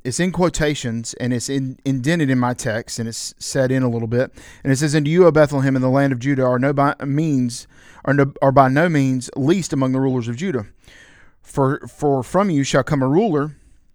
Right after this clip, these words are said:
uh, who will shepherd all people Israel." And so I look over here in, in some of my footnotes, and I see it's cited from Micah five two and Ezekiel thirty-four twenty-three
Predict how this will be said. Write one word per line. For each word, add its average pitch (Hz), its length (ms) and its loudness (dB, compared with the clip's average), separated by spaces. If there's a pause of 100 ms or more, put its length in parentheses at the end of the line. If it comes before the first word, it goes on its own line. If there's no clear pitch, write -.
(380)
uh, 120 200 -6
who 143 140 0
will 131 400 0
shepherd 139 520 -2 (400)
all 147 180 2
people 135 280 -2
Israel." 131 400 -2
And 113 140 -10
so 143 160 2
I 127 40 4
look 143 280 2
over 160 180 4
here 139 280 0
in, 131 320 -6
in 120 140 -4
some 147 180 -4
of 135 60 -2
my 123 120 -2
footnotes, 131 680 -2
and 131 120 -4
I 123 60 -2
see 220 300 -4
it's 131 100 -2
cited 185 400 -2
from 151 320 -4
Micah 160 320 -2
five 120 340 -6
two 202 280 -4
and 139 100 -4
Ezekiel 135 560 -6
thirty-four 131 560 -8
twenty-three 180 800 -6